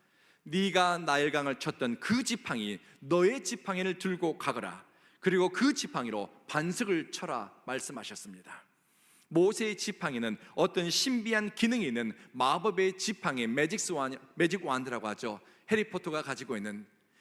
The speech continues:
이런 마법의 지팡이가 아닙니다. 광야에서 사십 년 동안 양을 치면서 들고 다닌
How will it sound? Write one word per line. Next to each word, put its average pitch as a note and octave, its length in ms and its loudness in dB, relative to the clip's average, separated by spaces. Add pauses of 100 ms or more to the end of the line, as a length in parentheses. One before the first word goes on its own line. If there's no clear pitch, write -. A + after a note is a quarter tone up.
(140)
이런 A3 280 4
마법의 G3 640 2
지팡이가 F3 720 -2
아닙니다. B2 720 2 (420)
광야에서 G3+ 720 4
사십 G#3+ 380 -2
년 G3 160 0
동안 B2 340 2
양을 E3+ 300 2
치면서 C3 580 -2
들고 D#3+ 320 0
다닌 C#3+ 300 -2